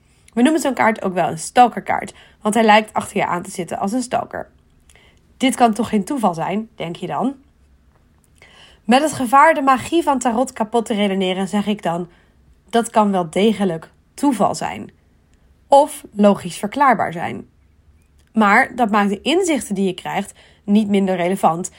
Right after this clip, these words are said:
En dat maakt de ervaring die je hebt niet minder waardevol." Hoe rijm ik dat met elkaar?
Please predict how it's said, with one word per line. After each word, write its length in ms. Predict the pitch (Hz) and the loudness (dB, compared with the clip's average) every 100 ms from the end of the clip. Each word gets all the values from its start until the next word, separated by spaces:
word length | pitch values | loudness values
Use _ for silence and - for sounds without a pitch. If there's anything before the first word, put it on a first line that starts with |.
| _ - | _ -4
En 140 | 214 | 0
dat 100 | 214 | 2
maakt 180 | 208 208 | 2 0
de 80 | - | -4
ervaring 600 | 185 - 226 311 269 214 | -4 2 4 4 0 -2
die 100 | 202 | -2
je 100 | 170 | -2
hebt 320 | 160 202 - _ _ | -4 -6 -12 _ _
niet 220 | - 190 - | -8 -6 -6
minder 240 | 165 196 | -2 0
waardevol." 560 | 233 202 165 156 147 - _ _ _ _ _ _ _ _ _ _ _ - | 4 2 0 -10 -14 -16 _ _ _ _ _ _ _ _ _ _ _ 0
Hoe 200 | 285 302 | 4 4
rijm 200 | 175 170 | 4 -2
ik 100 | 156 | -8
dat 100 | 170 | -12
met 140 | 160 | -12
elkaar? 400 | 156 143 160 160 | -10 -8 -10 -12